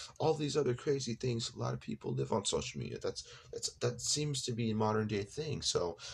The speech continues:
when I go and I read a post about somebody that, you know, has a name, controversy tied to this name, things going on in his life or other things going on, um,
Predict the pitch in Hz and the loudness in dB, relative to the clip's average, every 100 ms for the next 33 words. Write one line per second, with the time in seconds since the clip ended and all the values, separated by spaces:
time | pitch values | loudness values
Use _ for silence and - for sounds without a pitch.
0 | - - 113 170 156 156 151 139 127 - | -6 2 2 4 6 8 8 6 4 -2
1 | - 104 104 95 123 113 107 - 143 110 | -4 0 0 2 4 4 4 2 6 6
2 | 104 - - - 98 104 104 - 113 113 | 6 0 -2 -2 0 0 2 4 4 4
3 | 92 87 82 - - - 101 107 131 117 | 4 4 2 -2 -16 -4 2 4 4 4
4 | 117 98 123 156 _ _ - - - 131 | 4 2 2 -2 _ _ -20 -18 -2 2
5 | 135 131 123 123 120 117 104 104 110 107 | 2 2 2 2 0 0 2 2 2 0
6 | - 95 107 135 - - - - - 110 | 0 0 0 -2 -10 -20 -20 -18 -2 2
7 | 117 - 123 113 110 107 107 101 98 101 | 2 4 6 6 6 4 2 2 2 2
8 | 131 - - - 98 110 - 110 110 104 | 0 -10 -6 4 8 8 6 2 2 4
9 | 98 92 101 147 - - - - 101 98 | 4 4 2 -2 -10 -20 -6 2 4 4
10 | 85 131 | 0 -4